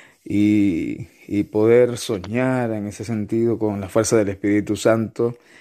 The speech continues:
de que existan más compromisos en algunos o, o,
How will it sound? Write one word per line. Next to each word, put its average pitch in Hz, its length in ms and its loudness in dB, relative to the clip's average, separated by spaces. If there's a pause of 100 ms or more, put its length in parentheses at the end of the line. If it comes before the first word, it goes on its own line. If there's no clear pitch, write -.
(260)
de 92 320 -4
que 87 380 0
existan 110 1040 -2 (440)
más 120 400 0
compromisos 113 840 0
en 107 160 -2
algunos 139 880 0 (160)
o, 92 560 0
o, 104 320 -2